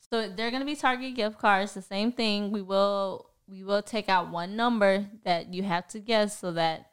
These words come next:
it's not as easy for you guys. But when you guess it, you have to try to redeem it on Target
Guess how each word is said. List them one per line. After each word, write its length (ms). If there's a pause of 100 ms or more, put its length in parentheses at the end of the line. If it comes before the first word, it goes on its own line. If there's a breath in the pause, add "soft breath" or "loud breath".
(680)
it's 120
not 140
as 240
easy 600
for 160
you 120
guys. 460 (160)
But 400 (680)
when 200
you 120
guess 400
it, 220
you 100
have 400
to 380
try 240
to 100
redeem 460
it 180
on 220
Target 540